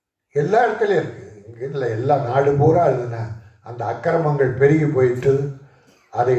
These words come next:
எடுத்து சொல்லுகிற நியாயம் எதுவும் எங்களுக்கு தெரியாது. தெரிஞ்சுக்கணும், நியாயமானவர்கள் அதை தெரிஞ்சுக்கணும், நியாயத்துக்காக போராடணும், அநியாயக்காரனை எதிர்க்கணும், சட்டம் ஒழுங்கை எதிர்த்து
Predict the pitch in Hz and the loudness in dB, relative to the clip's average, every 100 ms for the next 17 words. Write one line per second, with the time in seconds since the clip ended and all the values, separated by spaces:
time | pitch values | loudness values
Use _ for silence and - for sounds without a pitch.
0 | 135 147 170 156 143 139 131 135 127 107 | 2 0 -4 -8 -8 -8 -6 -6 -6 -8
1 | - _ _ 120 127 147 151 143 131 131 | -12 _ _ -8 -2 0 0 -2 -4 0
2 | 127 123 120 120 120 113 123 127 131 110 | 2 0 0 -2 -2 -2 2 4 4 4
3 | 104 104 - - _ _ _ _ 131 143 | 0 -6 -12 -20 _ _ _ _ 2 4
4 | 160 147 139 113 - - - _ _ _ | 4 2 -2 -6 -10 -18 -20 _ _ _
5 | _ _ _ 107 123 143 156 151 135 135 | _ _ _ -6 -2 2 2 2 2 4
6 | 127 117 117 107 107 135 147 143 139 127 | 4 4 2 0 -2 -2 -4 -4 -8 -10
7 | - - - _ _ _ _ 113 135 156 | -12 -16 -20 _ _ _ _ -4 0 2
8 | 147 135 - 135 147 143 131 135 123 113 | 2 0 0 2 2 0 -2 0 -2 -4
9 | 104 98 - _ _ _ - 120 139 156 | -12 -16 -20 _ _ _ -18 -10 -4 0
10 | 165 160 143 131 131 131 123 127 151 131 | 2 2 2 0 0 -2 0 2 2 2
11 | 127 101 - - - _ _ _ _ - | 0 0 -8 -14 -20 _ _ _ _ -2
12 | 139 - 180 165 143 135 139 131 123 127 | -2 0 -2 -2 0 -2 -2 -2 -2 0
13 | 147 - | 0 0